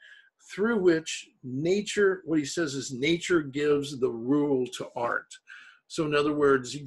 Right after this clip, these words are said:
think of it in kind of fanciful terms, that nature is this, this big encompassing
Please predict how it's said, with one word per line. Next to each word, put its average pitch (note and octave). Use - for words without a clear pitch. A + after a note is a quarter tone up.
think F3+
of D3
it C#3+
in A#2
kind C3
of A2
fanciful C#3
terms, C3+
that C3+
nature C3+
is B2
this, -
this B2
big C3
encompassing C3